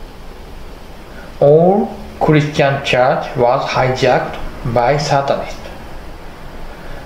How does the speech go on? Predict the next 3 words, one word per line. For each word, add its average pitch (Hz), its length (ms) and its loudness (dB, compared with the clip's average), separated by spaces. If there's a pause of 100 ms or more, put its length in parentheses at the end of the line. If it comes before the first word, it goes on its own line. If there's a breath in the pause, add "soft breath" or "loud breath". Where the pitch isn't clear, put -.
They 156 480 4
are - 520 0 (420)
Buddhism, 143 720 4